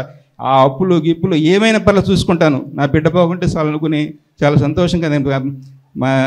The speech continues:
అయ్యగారు, అమ్మగారిని కాదు, మనసులో చాలా కొంచెం చెప్పుకున్నాను, దేవునికి పని గంట సేపు ప్రార్థన చేసుకుని మా హాస్పిటల్లోనే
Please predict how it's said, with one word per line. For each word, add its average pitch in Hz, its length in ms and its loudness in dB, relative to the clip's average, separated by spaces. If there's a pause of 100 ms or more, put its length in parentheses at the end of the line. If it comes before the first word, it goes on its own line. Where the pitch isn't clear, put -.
(140)
అయ్యగారు, 151 340 0
అమ్మగారిని 147 400 0
కాదు, 143 160 0
మనసులో 147 460 -2
చాలా 147 140 0
కొంచెం 147 280 0
చెప్పుకున్నాను, 139 360 2
దేవునికి 139 300 0
పని 139 200 0
గంట 135 280 -2
సేపు 139 200 0
ప్రార్థన 147 340 0
చేసుకుని 147 300 0
మా 135 60 4
హాస్పిటల్లోనే 143 680 2